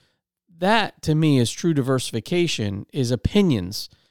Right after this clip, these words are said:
and support of that. And, and I will continue to offer mine. Uh, I believe my retirement will be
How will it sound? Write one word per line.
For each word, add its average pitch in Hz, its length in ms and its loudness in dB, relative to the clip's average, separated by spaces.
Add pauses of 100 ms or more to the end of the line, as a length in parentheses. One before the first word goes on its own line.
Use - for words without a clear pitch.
(400)
and 131 280 0
support 196 520 0
of 113 200 -2
that. 104 400 -4
And, 120 340 -4
and 131 180 -6
I 175 120 2
will 190 140 2
continue 170 580 0
to 147 60 -2
offer 127 360 -4
mine. 110 500 -2 (480)
Uh, 110 360 2
I 117 100 2
believe 139 500 2
my 123 220 2
retirement 127 720 0
will 123 220 2
be 120 400 0